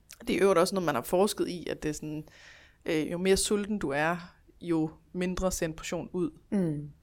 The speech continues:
Speaker 1: Og jo mere mæt du er, jo større ser en portion ud, selvom det er præcis den samme portion.
Speaker 2: Ja. Det er
Speaker 1: Altså,
Speaker 2: jo
Speaker 1: så
Speaker 2: ligesom
Speaker 1: der er
Speaker 2: at gå
Speaker 1: en
Speaker 2: ned og
Speaker 1: masse
Speaker 2: handle,
Speaker 1: det.
Speaker 2: når man er sulten, ikke?
Speaker 1: Præcis.
Speaker 2: Altså sådan,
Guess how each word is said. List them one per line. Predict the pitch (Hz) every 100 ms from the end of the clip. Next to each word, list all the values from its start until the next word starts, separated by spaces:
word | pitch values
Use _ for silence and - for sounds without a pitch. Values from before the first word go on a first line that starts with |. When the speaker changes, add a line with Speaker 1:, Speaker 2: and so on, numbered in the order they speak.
| _ _ _ _
Speaker 1:
Og | 175
jo | 170
mere | 170
mæt | 170 165
du | 165
er, |
jo | 139
større | 151 175 165 156
ser | - 147
en |
portion | 143 170 143 -
ud, |
selvom | 185 185
det | 156
er |
præcis | - - 156
den | -
samme | - 156
portion. | - 165 - -
Speaker 2:
Ja. |
Det | -
er | - - -
Speaker 1:
Altså, | 175
Speaker 2:
jo |
Speaker 1:
så | 170
Speaker 2:
ligesom | 175
Speaker 1:
der | 180
er |
Speaker 2:
at | 190
gå |
Speaker 1:
en | 165
Speaker 2:
ned |
og | 156
Speaker 1:
masse | 156
Speaker 2:
handle, | 160 156
Speaker 1:
det. | 165
Speaker 2:
når |
man | 147 147
er |
sulten, | 143 - 139 135 180
ikke? | 185
Speaker 1:
Præcis. | 160 151 - - -
Speaker 2:
Altså | 165 156
sådan, | 147 147 143